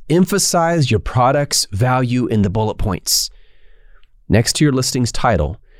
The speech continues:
the bullet points are the best place to emphasize the value your product will bring to shoppers. So take advantage of this space to list your product's most important unique features. Demonstrate how your product solves problems similar products don't.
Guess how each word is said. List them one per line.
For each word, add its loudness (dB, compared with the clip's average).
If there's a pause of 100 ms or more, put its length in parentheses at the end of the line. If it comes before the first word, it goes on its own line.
(200)
the -2
bullet 2
points -2
are -2
the -2
best -2
place 0
to -4
emphasize -2 (320)
the 4
value 2 (220)
your 2
product 0
will 0
bring -2
to -4
shoppers. -4 (680)
So 2
take 0
advantage 0
of 0
this -2
space -2
to 0
list -2
your -2
product's -2
most 0
important -2
unique -2
features. -4 (320)
Demonstrate 2
how -2
your 0
product -2
solves -2
problems 0
similar 2
products 0
don't. -2